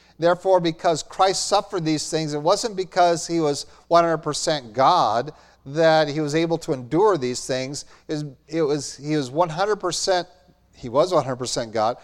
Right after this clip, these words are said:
but that's not why he endured those things. He endured those things as being one hundred percent human. Yes, he's a two hundred percent person. And so he's one hundred percent human, and he had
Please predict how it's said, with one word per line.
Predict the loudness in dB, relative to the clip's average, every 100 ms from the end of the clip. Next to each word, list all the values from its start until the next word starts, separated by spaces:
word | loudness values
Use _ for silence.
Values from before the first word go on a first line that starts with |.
| -18
but | -4
that's | -4 0
not | 0 0
why | -2 6 8 8 6
he | 2
endured | 0 0 0 0
those | -2 -4 -6
things. | -6 -8 -16 -18 -6
He | -4
endured | 2 4 4
those | 2 0
things | -4 -4
as | -6
being | -6 -4
one | -4 -2
hundred | -4
percent | -4 -4 -4 -4
human. | -8 -6 -4 -4 -4
Yes, | -6 -6
he's | -10
a | -10
two | -2
hundred | -2 -2
percent | -2 -2 -2
person. | -4 -4 -6 -12 _ -20 -20 -14 -6
And | -2
so | 2
he's | 2 4
one | 2
hundred | 2
percent | -2 0 0 0
human, | -4 -2 0 -2 -4 -16 _ _ -10 -10 -4
and | -2 -2
he | -4
had | -4 -2 2 2 0